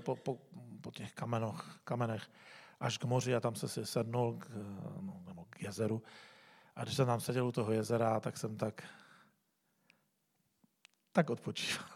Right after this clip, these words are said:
<laughs> Nic jsem nedělal. Já nechci být duchovní, abych řekl, jsem se modlil. Ne, vůbec nic. Já jsem tam jenom seděl a takhle jsem čučel na to jezero.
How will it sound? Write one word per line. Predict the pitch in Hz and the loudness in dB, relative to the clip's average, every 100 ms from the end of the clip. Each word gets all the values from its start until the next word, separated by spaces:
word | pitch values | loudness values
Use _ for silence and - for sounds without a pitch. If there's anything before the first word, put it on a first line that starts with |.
| - | -4
<laughs> | - 196 | 2 4
Nic | 196 - | 4 2
jsem | - 123 - | 0 -2 -2
nedělal. | - - 147 139 - - - - | -8 -6 -2 -2 -2 -6 -6 2
Já | 175 131 | 6 6
nechci | 135 - 156 | 6 2 -2
být | 131 | 0
duchovní, | 131 151 127 | 6 8 8
abych | 120 123 | 8 6
řekl, | 123 120 | 4 2
jsem | - | 0
se | 117 117 | -2 -2
modlil. | 110 110 113 117 110 151 | 2 2 4 2 0 0
Ne, | 156 147 | 8 8
vůbec | 139 139 135 127 | 8 4 0 -2
nic. | 113 - - - - | -8 -8 -10 -2 4
Já | |
jsem | 160 | 6
tam | 165 156 | 8 8
jenom | 143 | 4
seděl | 123 127 120 127 131 135 - - - - - | 4 4 8 10 10 6 -6 -16 -16 -18 -4
a | 151 | 0
takhle | 143 135 | 2 4
jsem | - 131 | 6 4
čučel | - 127 127 123 | 4 2 2 2
na | 123 | 4
to | 123 | 4
jezero. | 107 104 104 104 | 4 2 -2 -2